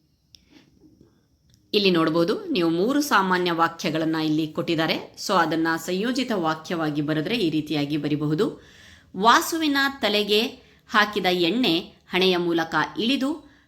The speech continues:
ಕಣ್ಣುಗಳನ್ನು ಪ್ರವೇಶಿಸಿತು. ಆಗ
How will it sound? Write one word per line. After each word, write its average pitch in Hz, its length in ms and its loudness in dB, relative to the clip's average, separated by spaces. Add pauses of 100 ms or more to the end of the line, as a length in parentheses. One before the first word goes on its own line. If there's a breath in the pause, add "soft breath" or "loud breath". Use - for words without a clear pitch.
(160 soft breath)
ಕಣ್ಣುಗಳನ್ನು 262 680 2
ಪ್ರವೇಶಿಸಿತು. 190 960 -2 (680)
ಆಗ 175 260 4